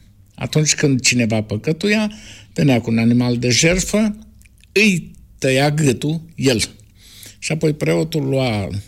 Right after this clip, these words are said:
animalul de jertfă, sângele, și făcea slujba. De ce vinovatul făcea gestul acesta? Pentru ca să știe că cineva va muri în locul lui.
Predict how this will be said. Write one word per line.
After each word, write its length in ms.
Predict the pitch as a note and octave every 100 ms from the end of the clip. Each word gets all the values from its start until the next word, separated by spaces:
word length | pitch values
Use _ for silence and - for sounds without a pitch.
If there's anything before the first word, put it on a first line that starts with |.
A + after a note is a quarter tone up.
| -
animalul 380 | - A#2+ A2+ G#2+ G2
de 80 | G#2+
jertfă, 320 | D#3+ D#3 B2+
sângele, 540 | G#2+ D3 E3 D#3 C#3+ C#3+
și 180 | -
făcea 520 | - A#2+ A2+ C3+ B2+ B2
slujba. 720 | - - C3+ G#2 F#2 D2+ - - - - - - - -
De 180 | A#2
ce 520 | B2 - D3 C3+ A#2 - G#2
vinovatul 760 | G#2+ A#2+ A#2+ A2+ A#2 A2+ A#2+ A2
făcea 360 | G#2+ G#2 A2
gestul 460 | G#2+ A2 A2 - A#2
acesta? 460 | A#2 - F3 - -
Pentru 280 | F3+ F3+
ca 140 | D#3+ D3+
să 220 | - C#3
știe 420 | B2+ - C3 D3
că 140 | D3+ D#3+
cineva 460 | - D#3 C3+ D3
va 140 | D3+ C#3
muri 280 | C#3+ C#3
în 120 | C#3+ C#3
locul 320 | B2+ B2+ C3
lui. 280 | G2 D#2+